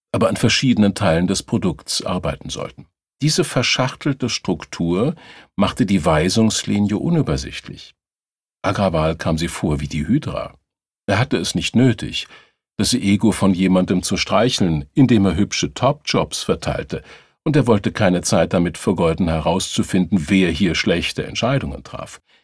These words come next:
Was er wollte, waren ein paar effektive Stellvertreter und klare Verantwortlichkeiten, wenn etwas schief ging.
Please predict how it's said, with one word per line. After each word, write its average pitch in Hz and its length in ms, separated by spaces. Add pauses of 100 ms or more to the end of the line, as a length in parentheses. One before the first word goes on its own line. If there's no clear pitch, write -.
(140)
Was 110 380
er 185 300
wollte, 143 480
waren 113 600
ein 104 280
paar - 280
effektive 104 600
Stellvertreter 113 760
und - 140
klare 78 320
Verantwortlichkeiten, 104 1000
wenn 92 140
etwas 107 340
schief - 360
ging. - 200